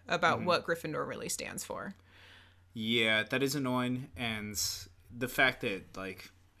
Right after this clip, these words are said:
Speaker 2: Harry cares so much about not being Slytherin just because of that one little thing that he said.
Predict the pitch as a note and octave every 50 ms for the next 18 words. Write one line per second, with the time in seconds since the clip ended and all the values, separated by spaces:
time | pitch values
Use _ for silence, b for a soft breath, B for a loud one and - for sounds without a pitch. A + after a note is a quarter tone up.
0 | - - B2+ A#2+ A2+ A2+ A2+ A2 - - A#2+ A2 G#2+ - - - A2 G#2 A2 A2
1 | A2 - - A#2+ G#2+ G#2+ G2 G2+ G#2 G#2 - G#2+ G#2 G2+ - - A#2 G#2+ G2 G#2+
2 | A2 A2 A2 A2 - G#2+ G2+ - - F#2+ - G#2+ G#2 G2+ G2 F#2+ F2+ E2+ D#2 F#2+
3 | G2 G2+ F#2+ F#2+ F#2 F2+ - G2+ G2 G2 F#2+ F2+ F2+ - - F#2+ - - - F2+
4 | F2 E2+